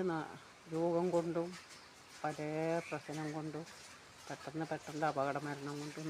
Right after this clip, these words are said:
നിറഞ്ഞു. അപ്പം നമുക്ക് ഓരോ ഇത് നമ്മൾ ഉള്ളത് കൊണ്ട് പൊരുത്തപ്പെട്ട് റബ്ബിനോട് തേടിയിട്ട് നല്ലത് എല്ലാവർക്കും വരുത്തണേ എന്ന് റബ്ബിനോട് നമ്മൾ തേടിയിട്ട് ജീവിക്കുക. അഞ്ചു വക്ത് നിസ്കരിക്കുമ്പോഴും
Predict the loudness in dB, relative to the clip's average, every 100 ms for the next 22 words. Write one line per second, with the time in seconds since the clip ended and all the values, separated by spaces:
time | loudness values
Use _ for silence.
0 | 0 0 -2 -6 -10 -12 -20 -18 -14 -10
1 | -4 -2 -2 -4 -2 0 0 -2 -2 -2
2 | -6 -10 -12 -16 -20 -20 -20 -18 -16 -6
3 | -4 -2 -2 -2 -4 -8 -12 -14 -14 -14
4 | -16 -16 -8 2 6 8 8 8 6 4
5 | 2 4 0 0 -2 2 2 2 0 -2
6 | -2 -2 0 0 0 -4 -2 -2 -2 0
7 | 0 2 4 2 4 2 4 2 0 -4
8 | 0 0 0 -2 0 0 0 0 -2 0
9 | -2 0 0 4 2 2 0 0 0 -2
10 | 0 -4 -4 -6 -6 -12 -14 -6 -4 2
11 | 4 4 0 -4 -4 -4 -6 -10 -10 -10
12 | -6 -2 2 2 4 10 12 12 10 8
13 | 2 -2 4 6 8 6 6